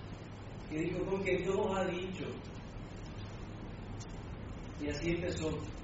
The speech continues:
a mentir a Adán y Eva. Y por, por,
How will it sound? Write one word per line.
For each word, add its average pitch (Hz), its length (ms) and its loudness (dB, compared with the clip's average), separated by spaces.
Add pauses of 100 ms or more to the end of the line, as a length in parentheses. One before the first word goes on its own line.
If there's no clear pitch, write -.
(1600)
a 143 40 -2
mentir 156 540 2 (220)
a 139 140 0
Adán 151 180 2
y 139 120 2
Eva. 131 160 0 (840)
Y - 160 -4
por, 160 100 -2 (100)
por, 147 220 2